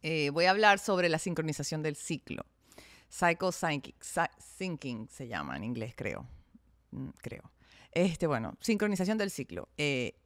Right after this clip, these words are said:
y esto habla sobre cómo sincronizar la nutrición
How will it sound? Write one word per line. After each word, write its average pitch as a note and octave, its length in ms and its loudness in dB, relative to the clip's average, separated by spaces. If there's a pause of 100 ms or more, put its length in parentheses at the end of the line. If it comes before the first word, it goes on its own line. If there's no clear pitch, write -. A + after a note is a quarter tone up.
y A3 200 0
esto A3+ 300 4
habla A3 240 6
sobre F#3 400 2
cómo G#3+ 280 2
sincronizar G3 680 0
la E3 80 -2
nutrición E3 680 -2